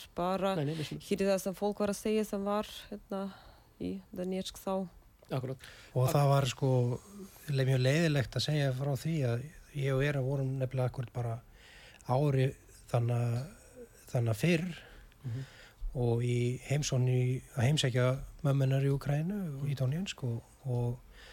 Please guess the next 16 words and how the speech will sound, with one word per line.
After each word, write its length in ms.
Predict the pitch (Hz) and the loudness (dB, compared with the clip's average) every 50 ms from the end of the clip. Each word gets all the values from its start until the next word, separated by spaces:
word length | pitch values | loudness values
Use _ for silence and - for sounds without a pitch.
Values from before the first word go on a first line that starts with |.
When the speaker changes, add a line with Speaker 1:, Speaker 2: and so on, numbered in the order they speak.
| - - - - - - - - - | -20 -20 -20 -20 -20 -20 -20 -10 -4
Speaker 3:
og 100 | - 120 | 2 4
þetta 240 | 117 120 120 - 131 | 4 4 4 2 2
er 160 | 123 120 120 120 | 2 4 4 2
alveg 120 | 120 113 - | 0 2 2
gullfalleg 540 | 175 202 - - - 175 - - 147 127 | 2 2 2 2 2 0 2 2 0 0
borg. 360 | - 196 165 107 - - - - - - - - - | 2 2 2 0 0 -6 -10 -16 -16 -18 -16 -12 -8
Speaker 2:
Já, 120 | 135 127 | -8 -6
já. 100 | 131 135 139 - - | -6 -8 -10 -8 -4
Speaker 3:
Bara 220 | - 120 117 117 | -2 0 2 2
nýbúið 720 | 117 127 131 - - 139 135 160 175 - - 165 151 151 143 | 2 0 -2 -2 -2 0 2 2 0 0 0 0 2 2 2
að 60 | 131 | 0
gera 260 | - 156 170 160 147 135 | 0 0 2 2 2 2
rosalega 600 | 131 139 151 170 175 156 - - 160 151 151 147 | 2 2 2 2 2 2 2 2 2 2 2 2
vel 220 | 160 165 170 160 | 2 2 2 2
upp 120 | 147 - - | 0 0 0
miðbæinn, 600 | 139 147 156 165 - - 156 156 156 156 160 | 0 2 2 0 0 0 2 2 4 4 2